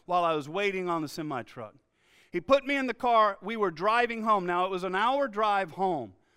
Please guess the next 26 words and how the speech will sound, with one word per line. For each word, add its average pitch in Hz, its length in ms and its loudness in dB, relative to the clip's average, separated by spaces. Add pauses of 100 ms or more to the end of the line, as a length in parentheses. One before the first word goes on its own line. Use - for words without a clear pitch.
(760)
I 202 180 2
woke 285 420 0
up 302 180 8
in 269 120 0
the 226 80 -4
passenger 233 680 -2
seat 185 420 -10
to 180 120 -8
blue 220 680 -4
and 196 260 -4
red 220 260 2
lights, 175 560 0
or 135 160 -6
red 185 300 0
and 175 120 -4
blue, 160 300 -2
I 117 140 -6
think 135 320 -14
is 113 100 -14
the 120 80 -16
way 120 160 -10
I 110 120 -6
should 113 200 -16
have 110 100 -16
said 120 220 -12
it. 139 140 -12